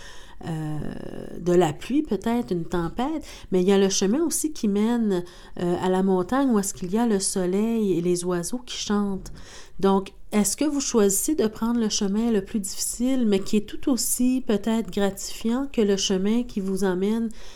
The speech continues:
euh, au soleil et, euh, aux oiseaux qui chantent, d'accord ? Donc, le, le, c'est vous qui décidez quel chemin vous allez emprunter, d'accord ?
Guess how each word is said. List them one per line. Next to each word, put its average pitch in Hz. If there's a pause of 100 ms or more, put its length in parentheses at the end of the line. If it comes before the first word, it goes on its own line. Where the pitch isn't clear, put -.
(240)
euh, 175 (120)
au 190
soleil 190 (440)
et, 190
euh, 165 (1200)
aux 185
oiseaux 185
qui -
chantent, 202 (300)
d'accord ? 196
Donc, 214 (240)
le, 208
le, 208 (100)
c'est 220
vous 214
qui 247
décidez 214 (400)
quel 269
chemin 214
vous 196
allez 180
emprunter, 175 (640)
d'accord ? 208